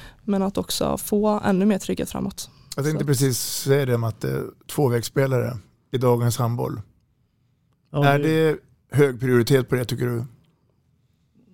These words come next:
Speaker 3: Ja, så man har ju inte, ja, det är ju en hö-, <laughs> det är ju viktigt att vara tvåvägsspelare, för att är man tvåvägsspelare så genererar det oftast mer speltid. Och man har ju inte som,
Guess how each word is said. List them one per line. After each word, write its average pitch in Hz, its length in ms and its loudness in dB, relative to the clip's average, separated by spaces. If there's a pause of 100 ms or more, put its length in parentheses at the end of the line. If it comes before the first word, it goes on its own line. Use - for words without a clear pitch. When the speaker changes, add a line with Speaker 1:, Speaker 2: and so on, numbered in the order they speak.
(280)
Speaker 3:
Ja, 123 240 -6
så 135 360 2 (1900)
man 139 260 4
har 160 140 6
ju 170 60 6
inte, 156 420 4 (160)
ja, 156 380 6
det 165 200 6
är 139 80 6
ju 135 400 4
en 143 160 0
hö-, 120 260 0
<laughs> - 40 -12
det - 520 0
är 165 40 8
ju 151 160 6
viktigt - 460 0
att 160 60 4
vara 156 120 4
tvåvägsspelare, 113 680 0
för 139 120 0
att - 160 -4 (100)
är 139 140 6
man 147 160 4
tvåvägsspelare 123 720 2
så 127 200 0
genererar 131 480 2
det 123 80 2
oftast 120 300 -2
mer 120 200 2
speltid. 131 600 -2 (640)
Och 147 120 4
man 156 180 6
har 131 260 8
ju 139 240 2 (100)
inte 127 340 0
som, 123 360 0